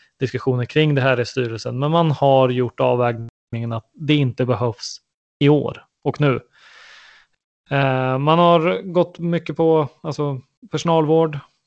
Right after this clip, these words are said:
kollat så att de mår bra fysiskt, psykiskt, eh, och värderat det väldigt högt. Eh, man, eh, Henke sa väl att, eh, Djurgården skulle rida ut ett tjugohundratjugoett helt utan publik också.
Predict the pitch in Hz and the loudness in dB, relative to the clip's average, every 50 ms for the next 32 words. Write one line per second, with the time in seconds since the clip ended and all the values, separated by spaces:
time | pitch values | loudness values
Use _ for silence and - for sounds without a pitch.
0 | _ - - 156 151 143 151 143 - 151 143 147 143 143 143 143 139 139 147 147 | _ -10 -4 -2 0 0 -2 -2 -4 -4 -2 -2 -2 -2 -2 -4 -4 -4 -4 -4
1 | 135 143 147 147 147 147 143 147 170 - - - - - - _ - 160 156 151 | -4 -2 -2 0 0 0 -2 -4 -8 -16 -20 -20 -20 -20 -20 _ -2 0 0 0
2 | 143 - 160 151 143 - _ - - - - 156 147 147 - 156 156 151 156 - | 0 -2 -4 -4 -4 -6 _ -18 -16 -6 -4 -4 -4 -4 -4 -4 -4 -4 -6 -10
3 | - _ - - _ _ _ _ _ - 143 135 139 139 135 139 139 143 143 143 | -20 _ -20 -20 _ _ _ _ _ -10 -8 -6 -6 -4 -4 -2 0 0 2 0
4 | 139 135 147 139 139 143 139 139 131 - 143 143 143 - _ _ - - _ _ | 0 2 2 2 2 2 0 0 -2 0 -2 -2 -2 -6 _ _ -20 -20 _ _
5 | - 135 127 127 123 123 123 120 120 120 117 _ _ _ _ _ _ - - - | -12 -10 -8 -6 -6 -6 -6 -6 -6 -8 -10 _ _ _ _ _ _ -20 -20 -20
6 | - - - - _ _ _ _ - - 135 139 139 139 139 135 135 135 135 135 | -20 -20 -20 -20 _ _ _ _ -8 -4 0 2 2 2 2 2 0 0 0 0
7 | 135 135 131 131 131 131 131 131 127 127 131 135 135 139 147 - - 131 147 156 | 0 0 0 0 0 -2 -2 -4 -4 -6 -8 -8 -8 -8 -8 -6 -6 -4 -4 -2
8 | 139 147 - 156 151 151 165 170 160 139 127 - - _ - 135 127 123 127 - | -4 -2 0 2 2 4 4 4 4 4 2 0 -2 _ -8 -6 -6 -6 -6 -6
9 | - - - 78 - _ _ 165 143 131 131 135 - _ _ _ _ _ - 160 | -8 -10 -12 -16 -18 _ _ -20 -20 -20 -20 -20 -20 _ _ _ _ _ -2 2
10 | 156 156 156 156 143 156 147 139 - - - 143 135 135 147 147 143 139 135 131 | 4 6 6 6 4 2 2 2 -2 -4 -4 -4 -2 -2 -2 -2 -2 -4 -4 -6
11 | 123 131 139 135 135 127 131 131 127 120 120 - 127 120 _ - - - 139 127 | -6 -6 -4 -4 -4 -2 -4 -4 -4 -6 -6 -8 -10 -10 _ -12 -8 -6 -4 -4
12 | 123 123 - - 147 135 113 - _ _ - - - 135 123 113 - 120 117 - | -4 -6 -6 -4 -4 -4 -4 -6 _ _ -14 -6 -4 -4 -4 -2 -4 -6 -6 -4
13 | 117 113 104 113 110 113 113 113 - - _ - 139 - - - 120 117 117 | -6 -6 -6 -10 -8 -8 -8 -8 -8 -12 _ -4 -4 -4 -4 -8 -8 -10 -10